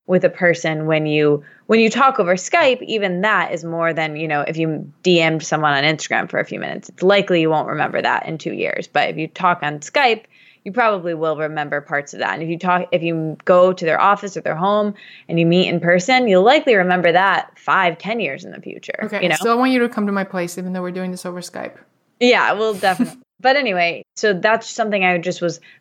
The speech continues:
Speaker 1: pondering and thinking about, and thinking about how many people I've connected with and met essentially through my podcast, but then became my real life friends or mentors or people in my life, you included. And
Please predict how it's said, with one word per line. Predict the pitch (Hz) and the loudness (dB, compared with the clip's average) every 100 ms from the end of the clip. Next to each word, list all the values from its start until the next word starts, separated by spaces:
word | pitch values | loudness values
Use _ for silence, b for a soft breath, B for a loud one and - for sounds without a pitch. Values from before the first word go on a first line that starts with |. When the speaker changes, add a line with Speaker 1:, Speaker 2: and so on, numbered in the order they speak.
| - | -2
Speaker 1:
pondering | 190 180 170 175 165 | 0 2 2 2 0
and | 165 | -2
thinking | 160 156 160 | -2 -2 0
about, | 151 151 151 | 2 2 0
and | 151 | -4
thinking | 175 170 | -4 -2
about | 165 170 | 0 -2
how | - 170 170 | 0 0 2
many | 170 165 | 0 -4
people | 156 160 151 160 | -4 -6 0 0
I've | 143 151 165 - | 2 0 -4 -2
connected | 196 180 165 175 | 2 2 0 0
with | 165 165 165 - | 2 2 0 -4
and | 165 156 | -4 -4
met | 170 208 262 - _ _ _ | -2 0 0 -2 _ _ _
essentially | - 180 349 247 170 | -6 0 0 0 -4
through | 165 185 | -2 -2
my | 151 139 | -2 -2
podcast, | - 226 165 131 135 - - b b b | -2 -2 -2 -2 -2 -4 -14 b b b
but | 190 180 | -2 0
then | 190 185 180 170 | 2 2 0 -2
became | 175 165 175 175 165 | -6 -6 -2 -2 0
my | 156 | 0
real | 151 170 165 | 2 4 4
life | 156 - | 2 0
friends | 151 147 143 147 - - | -2 -2 -4 -10 -10 -6
or | 165 | -4
mentors | 151 151 156 143 139 151 - | -4 -4 0 2 2 0 2
or | 151 143 - _ _ | 2 2 0 _ _
people | - 190 175 | -2 2 2
in | 160 | 2
my | 156 160 | -2 -2
life, | 180 - - - | -2 -2 -4 -2
you | 170 165 156 | 2 4 4
included. | 156 - - - 196 _ _ _ _ | 2 0 0 -2 -6 _ _ _ _
And | 190 185 180 180 175 175 | 0 2 2 2 2 0